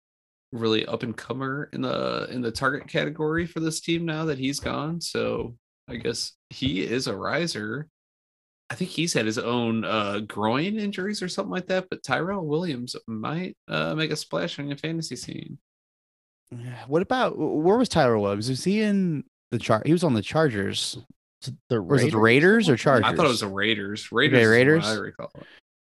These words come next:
Speaker 2: And, I mean, I would take Amon-Ra Saint Brown. Get that upside, right? We don't know. He could be the next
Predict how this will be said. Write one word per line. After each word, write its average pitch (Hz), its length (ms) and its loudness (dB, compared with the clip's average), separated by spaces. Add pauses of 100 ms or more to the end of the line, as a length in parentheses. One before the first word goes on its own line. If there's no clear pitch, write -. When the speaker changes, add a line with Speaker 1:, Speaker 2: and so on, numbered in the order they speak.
(280)
Speaker 2:
And, 143 460 6 (220)
I 147 60 0
mean, 127 260 4
I 123 160 6
would 254 120 6
take 151 200 6
Amon-Ra 117 580 4
Saint 147 300 0
Brown. 143 460 2 (520)
Get 151 120 -4
that 160 140 8
upside, 104 640 2
right? 123 160 2
We 180 120 2
don't 196 120 2
know. 170 120 2
He 170 120 2
could 180 120 -2
be 175 80 2
the 135 100 0
next - 540 -4